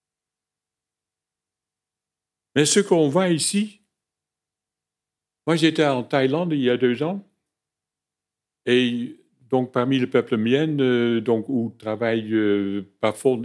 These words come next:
et Alice Seili, et donc parmi le peuple mien, au nord de Thaïlande, il y a une église, donc, une, une nom d'église du peuple mien.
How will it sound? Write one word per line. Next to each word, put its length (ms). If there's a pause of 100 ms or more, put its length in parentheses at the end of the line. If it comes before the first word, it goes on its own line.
et 120
Alice 520
Seili, 500 (1700)
et 100
donc 320
parmi 260
le 120
peuple 300
mien, 400 (120)
au 140
nord 220
de 80
Thaïlande, 720 (1500)
il 120
y 100
a 260 (840)
une 160
église, 500
donc, 460 (220)
une, 520
une 120
nom 160
d'église 760 (680)
du 140
peuple 300
mien. 280